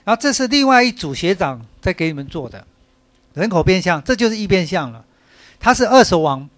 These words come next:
二手网拍啊，商品的一个，一个做一个研究，他做购买风险、顾客满意度、购买意愿以及二手网拍的接受度，它整个的一个架构，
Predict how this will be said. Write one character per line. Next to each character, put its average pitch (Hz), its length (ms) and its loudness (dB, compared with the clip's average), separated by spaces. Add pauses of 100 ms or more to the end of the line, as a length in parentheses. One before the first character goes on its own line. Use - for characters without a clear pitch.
(100)
二 254 180 6
手 170 200 2
网 143 220 0
拍 196 380 4 (140)
啊， 135 240 -4
商 202 220 0
品 151 200 -6
的 139 140 -6
一 170 80 -8
个， 147 340 -2 (380)
一 160 80 -8
个 175 160 0
做 175 240 -2
一 156 80 -6
个 160 100 -4
研 135 240 -4
究， 131 240 -6 (280)
他 202 160 2
做 202 260 2 (100)
购 226 160 4
买 147 160 0
风 185 240 -4
险、 127 300 -4 (800)
顾 233 160 -2
客 226 140 4
满 156 200 0
意 180 60 -2
度、 175 260 -2 (360)
购 220 120 4
买 160 160 2
意 202 140 -4
愿 180 320 0
以 156 160 -10
及 190 340 -6 (300)
二 247 160 4
手 190 160 -2
网 147 180 -4
拍 170 200 -4
的 156 100 -6
接 233 240 -2
受 202 240 0
度， 165 220 -10 (100)
它 240 140 -6
整 147 280 -2
个 170 160 0
的 139 140 -8
一 143 100 -12
个 156 140 -10
架 135 240 -6
构， 120 180 -10